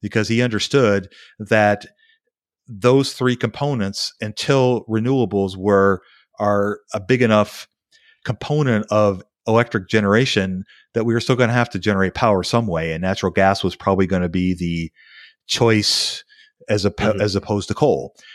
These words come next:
Speaker 1: And that has proven, you know, very, very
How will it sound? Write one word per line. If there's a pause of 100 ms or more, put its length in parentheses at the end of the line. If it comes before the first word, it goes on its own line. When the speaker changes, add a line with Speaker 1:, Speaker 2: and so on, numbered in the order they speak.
(140)
Speaker 1:
And
that
has
proven, (440)
you
know,
very,
very